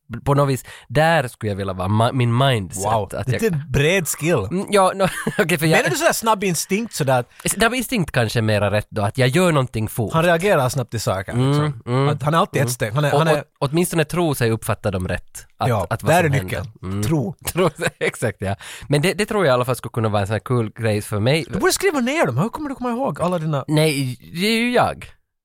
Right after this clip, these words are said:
Speaker 1: Vi börjar byta
Speaker 2: Ah,
Speaker 1: namn till
Speaker 2: ja, ja,
Speaker 1: Roy.
Speaker 2: du bara förklarar.
Speaker 1: <laughs>
Speaker 2: Okej, hej. Ja, ja.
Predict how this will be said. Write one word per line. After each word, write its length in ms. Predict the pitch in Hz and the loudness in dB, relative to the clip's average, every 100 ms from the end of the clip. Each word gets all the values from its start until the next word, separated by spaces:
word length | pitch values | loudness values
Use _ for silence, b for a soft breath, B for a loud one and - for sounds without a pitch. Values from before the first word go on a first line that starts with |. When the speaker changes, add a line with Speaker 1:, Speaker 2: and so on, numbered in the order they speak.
| - | -6
Speaker 1:
Vi 80 | 147 | -2
börjar 220 | 143 160 | 2 2
byta 240 | 151 151 165 | 2 2 4
Speaker 2:
Ah, 40 | |
Speaker 1:
namn 140 | 196 208 | 6 6
till 80 | |
Speaker 2:
ja, 60 | 202 | 4
ja, 40 | 196 | 4
Speaker 1:
Roy. 60 | |
Speaker 2:
du 80 | 185 | 2
bara 160 | 196 214 | 2 2
förklarar. 680 | - - 175 196 143 160 | 0 -2 4 4 4 2
Speaker 1:
<laughs> 0 | |
Speaker 2:
Okej, 320 | 185 139 160 135 | 2 2 2 4
hej. 260 | 143 143 98 - 175 - 180 - - - 139 - - 156 - B B 131 | 4 2 0 -4 -6 -4 -8 -6 -8 -6 -12 -12 -6 -6 -6 B B 2
Ja, 200 | 147 160 | 4 4
ja. 160 | 127 | 2